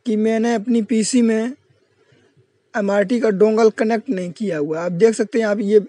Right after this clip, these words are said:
ये सी drive है, ये D drive है और यहाँ पे एक E drive है।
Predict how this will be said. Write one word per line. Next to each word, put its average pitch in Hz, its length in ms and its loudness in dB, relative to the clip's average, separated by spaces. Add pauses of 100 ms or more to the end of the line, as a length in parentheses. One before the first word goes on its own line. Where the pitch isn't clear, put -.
ये 214 180 2
सी 220 180 -2
drive 233 320 2
है, 226 80 6
ये 220 160 6
D 196 200 -2
drive 214 360 2
है 254 100 -4 (200)
और 202 160 -2
यहाँ 202 300 2
पे 226 220 6
एक 254 180 -2 (260)
E 208 100 0
drive 156 380 0
है। 131 100 -8